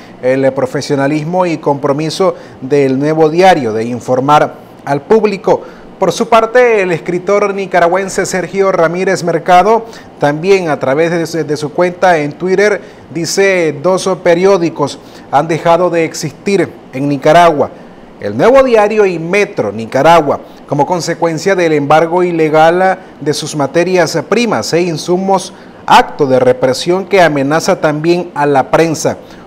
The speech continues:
Un golpe a la libertad de expresión que debemos repudiar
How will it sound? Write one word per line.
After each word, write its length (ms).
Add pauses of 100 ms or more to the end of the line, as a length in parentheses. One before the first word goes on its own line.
(100)
Un 240
golpe 420
a 120
la 100
libertad 480
de 140
expresión 500
que 160
debemos 480
repudiar 1000